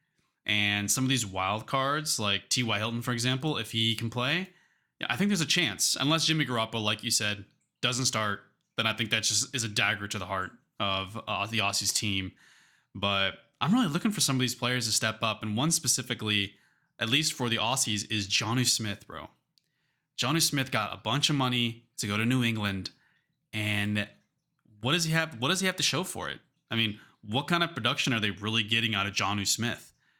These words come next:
You know, uh, f-, week five, week six, two targets each week? Like, what are you supposed to do with that? I mean, you pay this guy a bunch of money,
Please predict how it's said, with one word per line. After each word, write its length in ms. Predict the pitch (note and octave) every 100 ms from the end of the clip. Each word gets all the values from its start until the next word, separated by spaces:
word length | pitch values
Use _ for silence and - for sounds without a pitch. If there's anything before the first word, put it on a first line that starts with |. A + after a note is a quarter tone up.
| _ _ -
You 100 | G2+
know, 100 | - _ _ _ _ _ _ _ -
uh, 140 | A2 D#2+
f-, 300 | - - - _ _
week 180 | C#3+ D3
five, 420 | A2 A#2 D#3 D#3
week 180 | A#2 D3
six, 560 | - A#2+ F#3 - - -
two 200 | - C3+
targets 520 | - A#2 C3+ D#3+ - -
each 280 | B2+ D#3 -
week? 360 | B2+ - - _ _ _ _ -
Like, 140 | -
what 80 | D3
are 60 | A3
you 60 |
supposed 240 | G3+ F#3+ -
to 60 |
do 160 | C3 E3+
with 180 | A2+ -
that? 180 | -
I 440 | - _ _ _ C3+
mean, 60 |
you 80 | B2+
pay 220 | C3 G3
this 160 | A3 D3+
guy 280 | B2 G#2 G#2
a 140 | G2
bunch 240 | G#2+ C3 E3
of 60 |
money, 360 | A2+ G2 G2+